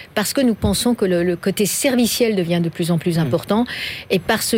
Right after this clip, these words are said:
Speaker 1: que, euh, vous savez, dans nos métiers, euh, finalement, on est un investisseur, on a vingt milliards d'euros d'actifs, euh, les loyers rentrent, et cetera. Eh bien, il fallait qu'on aille vers le client. Et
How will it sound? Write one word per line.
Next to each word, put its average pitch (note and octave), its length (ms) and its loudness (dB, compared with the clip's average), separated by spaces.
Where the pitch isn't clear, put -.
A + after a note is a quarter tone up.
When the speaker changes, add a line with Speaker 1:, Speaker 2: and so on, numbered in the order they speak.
Speaker 1:
que, - 100 0
euh, F#3 420 2
vous F3+ 60 -6
savez, A#3 220 0
dans G#3 140 2
nos G3 120 2
métiers, A3+ 480 0
euh, F3+ 320 2
finalement, G3+ 720 2
on F3 60 0
est F3 100 0
un E3+ 100 0
investisseur, D#3+ 560 -2
on G#3 80 0
a E3+ 80 0
vingt E3 140 0
milliards D#3+ 300 0
d'euros D#3 240 -2
d'actifs, G#3+ 560 0
euh, D#3+ 360 2
les E3 120 2
loyers D#3+ 300 2
rentrent, F#3+ 300 0
et E3 60 2
cetera. F3 420 0
Eh A#3 80 0
bien, G3 160 2
il F#3+ 160 0
fallait G3 280 0
qu'on F3+ 200 0
aille G3+ 220 2
vers E3 180 0
le D#3+ 100 0
client. F#3 500 0
Et E3+ 100 0